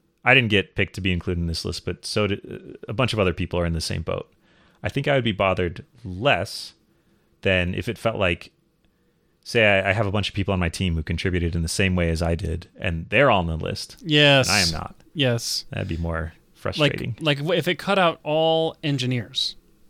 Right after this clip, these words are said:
Speaker 1: Yeah.
Speaker 2: you might be like, "Oh, no engineers got recognized here. This is just,
Speaker 1: Yeah, or,
Speaker 2: it's
Speaker 1: or,
Speaker 2: not
Speaker 1: like, a lot
Speaker 2: personal."
Speaker 1: of the engineers got left off. It's
Speaker 2: Yeah,
Speaker 1: just
Speaker 2: yeah.
Speaker 1: whoever made this didn't, wasn't in touch with engineering.
Speaker 2: Yeah, yeah, exactly. And I think that that's an angle I'd like to explore, and there's, there's an adjacent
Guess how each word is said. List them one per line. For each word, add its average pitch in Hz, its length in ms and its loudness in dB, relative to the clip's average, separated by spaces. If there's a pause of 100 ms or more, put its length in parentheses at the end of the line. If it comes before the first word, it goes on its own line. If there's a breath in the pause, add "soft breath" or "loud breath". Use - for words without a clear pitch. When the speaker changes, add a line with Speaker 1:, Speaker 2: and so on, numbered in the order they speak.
(360)
Speaker 1:
Yeah. 92 200 2
Speaker 2:
you - 60 2
might 123 120 0
be 123 80 -2
like, 123 180 -2
"Oh, 185 160 2
no 165 200 2
engineers 117 340 0
got 120 140 -2
recognized 120 420 -4
here. 110 160 -6
This 117 120 -4
is 113 80 -4
just, 117 300 -8 (140)
Speaker 1:
Yeah, 107 240 0
or, 95 100 2
Speaker 2:
it's 104 140 0
Speaker 1:
or, - 20 4
Speaker 2:
not 180 60 6
Speaker 1:
like, 131 160 2
a - 20 4
lot 156 80 8
Speaker 2:
personal." 160 200 6
Speaker 1:
of 110 40 0
the 104 120 0
engineers 85 380 -2
got 90 200 -2
left 87 240 -6
off. - 340 -8
It's 151 80 -2
Speaker 2:
Yeah, 147 140 4
Speaker 1:
just 127 100 4
Speaker 2:
yeah. 120 140 0
Speaker 1:
whoever 113 240 2
made 101 240 4
this 95 180 2
didn't, 95 380 -2 (320)
wasn't 92 260 0
in 87 100 0
touch - 300 -4
with 82 220 -6
engineering. - 460 -8 (200)
Speaker 2:
Yeah, 135 240 4
yeah, 117 220 2
exactly. 120 540 -4 (300 loud breath)
And 202 140 4
I 220 60 6
think 302 160 2
that 247 160 2 (100)
that's 240 220 2
an 226 100 0
angle 196 220 4
I'd 147 160 4
like 151 160 2
to 127 100 -2
explore, 131 800 0
and 139 120 -2
there's, 139 140 0
there's 139 280 0
an 139 60 2
adjacent 135 720 0